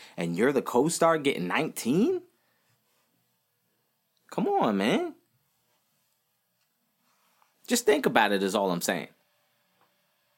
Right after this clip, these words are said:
So what is carrying? Did he carry that team? In my opinion, no, he didn't. No. Wasn't even his best statistical year.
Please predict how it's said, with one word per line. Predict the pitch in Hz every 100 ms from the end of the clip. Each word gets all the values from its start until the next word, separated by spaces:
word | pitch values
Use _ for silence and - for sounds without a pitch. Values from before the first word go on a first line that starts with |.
| _ -
So | 170
what | 156 247
is | - 226 180
carrying? | - 185 175 95 55 - -
Did | 208
he | 190 214
carry | - 165 151 131
that | 123 -
team? | 165 104
In | 95
my | 143
opinion, | 160 185 185 123
no, | 135 190 - _
he | -
didn't. | 147 139 95 _ _ _ _ _ _ _ _ _ _ _ _ _ _ -
No. | 143 147 - - _ _ _ _ _ _ _
Wasn't | 147 151 175
even | 170 156
his | 131
best | 92 131 131
statistical | - - 165 139 - 85
year. | 71 -